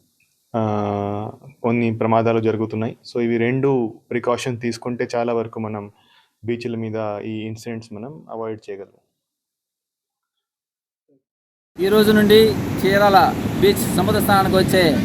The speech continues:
Speaker 2: పర్యాటకులందరికీ ఆహ్వానం. గత జూన్ నెలలో చీరాల బీచ్లో చాలా ప్రమాదాలు జరిగినాయి. దాన్ని దృష్టిలో పెట్టుకొని మన బాపట్ల జిల్లా ఎస్పీ గారైన శ్రీ వకుల్ జిందాల్ ఐపీఎస్ సార్ గారు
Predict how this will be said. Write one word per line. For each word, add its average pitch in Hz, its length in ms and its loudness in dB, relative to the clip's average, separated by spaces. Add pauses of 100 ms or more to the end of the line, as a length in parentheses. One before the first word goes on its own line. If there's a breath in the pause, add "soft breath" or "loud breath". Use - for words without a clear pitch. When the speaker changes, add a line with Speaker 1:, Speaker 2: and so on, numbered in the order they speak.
(100)
Speaker 2:
పర్యాటకులందరికీ 185 760 4 (600)
ఆహ్వానం. 180 380 4 (960)
గత 175 100 2 (100)
జూన్ 208 160 4
నెలలో 202 320 6 (1160)
చీరాల 202 300 4
బీచ్లో 190 420 4 (600)
చాలా 175 140 6
ప్రమాదాలు 185 440 6
జరిగినాయి. 180 340 2 (440)
దాన్ని 185 220 4
దృష్టిలో 208 260 4
పెట్టుకొని 196 540 4 (840)
మన 175 100 6
బాపట్ల 196 380 6
జిల్లా 196 320 6
ఎస్పీ 202 180 2
గారైన 185 480 6 (280)
శ్రీ 190 200 4
వకుల్ 185 320 2
జిందాల్ 196 260 4
ఐపీఎస్ 185 300 4
సార్ 180 160 6
గారు 180 400 4